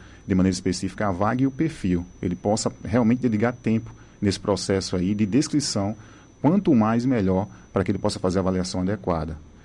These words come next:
No segundo passo, que seria exatamente a captura dos currículos, ele deve aí criar uma proposta de emprego atrativa. Ele tem que lembrar que ele tá colocando a empresa como um produto ou um serviço que alguém vai comprar. Então tem que ser atrativo, senão ele não consegue bons currículos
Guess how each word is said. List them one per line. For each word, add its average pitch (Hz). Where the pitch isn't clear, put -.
No 139
segundo 156
passo, 117
que -
seria 101
exatamente 101
a 92
captura 95
dos 87
currículos, 107
ele 131
deve 139
aí 127
criar 151
uma 147
proposta 127
de 123
emprego 123
atrativa. 139
Ele 101
tem 113
que 117
lembrar 110
que 131
ele 110
tá 110
colocando 101
a -
empresa 107
como 127
um 147
produto 147
ou 143
um 147
serviço 127
que -
alguém 123
vai 170
comprar. 123
Então 113
tem 127
que 127
ser -
atrativo, 117
senão 107
ele 104
não 120
consegue 104
bons 92
currículos 131